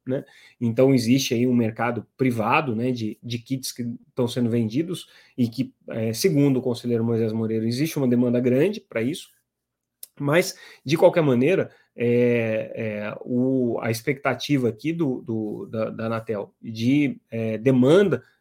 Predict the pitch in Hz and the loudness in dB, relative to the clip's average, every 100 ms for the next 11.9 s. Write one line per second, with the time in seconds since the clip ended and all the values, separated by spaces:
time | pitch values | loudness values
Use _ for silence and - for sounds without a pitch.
0 | _ 135 113 127 113 120 127 131 117 135 | _ -6 -4 -4 -6 -4 -2 -2 -2 -2
1 | 208 190 143 151 165 160 135 123 - 139 | -2 0 4 4 4 0 0 -2 -6 -10
2 | - 147 110 - _ _ _ _ _ _ | -4 -2 -2 -8 _ _ _ _ _ _
3 | - 190 226 226 269 269 226 - 151 123 | -2 6 8 10 8 6 0 2 4 4
4 | 117 117 156 135 180 214 151 120 - 120 | 2 -4 -4 0 0 0 -2 -4 -6 -10
5 | 113 131 120 127 113 110 107 110 117 110 | -6 -8 -6 -8 -8 -8 -8 -10 -10 -8
6 | 113 107 - 156 160 - - 113 113 113 | -8 -8 -8 -4 -4 -6 -12 -10 -8 -2
7 | 151 139 120 113 117 113 107 123 113 - | -2 -2 -6 -6 -6 -8 -8 -8 -8 -10
8 | - 113 104 110 107 101 104 104 113 175 | -14 -14 -14 -12 -12 -10 -10 -8 -8 -6
9 | 190 - 185 214 220 247 143 143 127 143 | -6 0 2 4 2 -2 -2 0 0 -4
10 | - 135 127 123 120 120 120 147 156 139 | -4 -4 -2 -2 -4 -8 -6 -4 -2 -4
11 | - 135 139 139 135 135 127 147 156 | -6 -6 -4 -4 -6 -6 -6 -8 -10